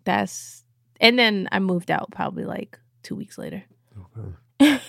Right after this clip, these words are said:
Speaker 2: Did you move out because of that, or you just moved out
Speaker 1: It
Speaker 2: for
Speaker 1: was,
Speaker 2: other
Speaker 1: it was a
Speaker 2: reasons?
Speaker 1: lot. It, it was getting heavy. It, um, once I started, like, once I got sick that one time, I was like, "Yo, I don't think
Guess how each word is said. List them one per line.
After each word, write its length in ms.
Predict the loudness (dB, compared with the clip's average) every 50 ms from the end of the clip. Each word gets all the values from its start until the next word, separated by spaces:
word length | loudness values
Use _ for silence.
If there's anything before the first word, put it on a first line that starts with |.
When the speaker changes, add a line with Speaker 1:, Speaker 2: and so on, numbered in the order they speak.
| 6 6 6 6 4 6 6
Speaker 2:
Did 140 | 8 10 10
you 80 | 8
move 240 | 8 8 8 8 10
out 200 | 8 8 8 6
because 360 | 4 2 4 6 6 6 6
of 80 | 4 4
that, 140 | 4 6 6
or 100 | 6 6
you 140 | 6 4 4
just 180 | 2 2 2 2
moved 260 | 2 2 4 4 8
out 100 | 10 10
Speaker 1:
It 80 | 10
Speaker 2:
for 40 | 8 8
Speaker 1:
was, 120 | 6 4 6 6
Speaker 2:
other 100 | 6 6
Speaker 1:
it 60 | 6
was 180 | 6 6 4
a 40 | 4
Speaker 2:
reasons? 120 | 2 4 4
Speaker 1:
lot. 340 | 4 4 4 2 0 -2 -8 _ _ _ 4
It, 240 | 4 6 6 6 6
it 100 | 6 8
was 140 | 8 6 6
getting 260 | 2 2 2 0 -2
heavy. 680 | 0 2 2 2 2 0 0 0 0 0 -2 -2 -2 0
It, 280 | 2 2 2 2 2 2
um, 580 | 2 2 4 2 2 0 0 -2 -2 -4 0 0
once 200 | 0 2 2 2
I 60 | 0
started, 440 | 0 0 0 0 0 0 -2 0 2
like, 120 | 2 2
once 180 | 4 2 2 4
I 60 | 2 2
got 220 | 2 0 -2 -4
sick 280 | -2 -2 -2 0 0 0
that 180 | 0 0 0
one 180 | 0 -2 -2 -2
time, 400 | -4 -4 -4 -2 -2 -2 -2 -2
I 120 | 0 -2
was 120 | 0 -2 -2
like, 160 | -4 -4 -2
"Yo, 200 | 0 0 0 0
I 80 | 0 0
don't 100 | 0 -2
think 160 | -2 -4 -6